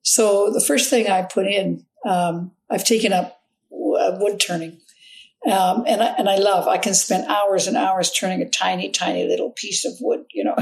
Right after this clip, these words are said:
<laughs> destroying a whole block of wood to get a tiny little piece of wood. And I like lidded bowls. Um, and sometimes I blow the lid, and that really is kind of like the end of your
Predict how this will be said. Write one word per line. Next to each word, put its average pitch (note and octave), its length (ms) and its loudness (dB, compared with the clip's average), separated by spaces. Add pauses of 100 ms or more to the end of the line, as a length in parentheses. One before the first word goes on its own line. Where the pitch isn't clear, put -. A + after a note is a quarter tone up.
(120)
<laughs> A3+ 200 2 (800)
destroying G3 540 2
a F3+ 60 4
whole F#3 180 2
block E3+ 300 2
of F3 80 2
wood E3+ 180 0
to E3 80 -2
get D#3+ 140 -2
a - 100 -8
tiny F3+ 380 -2
little F3+ 160 0
piece - 300 -4
of F3+ 140 -10
wood. F3+ 220 -2 (480)
And G#3 100 0
I G3 40 2
like G3 220 2
lidded G3 400 -2
bowls. - 720 0 (160)
Um, F3+ 360 -2 (560)
and F3+ 380 2
sometimes G#3 480 0
I F#3 80 4
blow F#3 380 0
the F3 100 0
lid, F3 380 0 (340)
and E3+ 360 -2 (200)
that F#3+ 260 0
really F3 400 0
is E3 260 -2
kind F#3 220 -4
of E3+ 80 -6
like E3 180 -2
the - 180 -4
end F3 180 0
of D#3 140 -2
your D#3 140 -10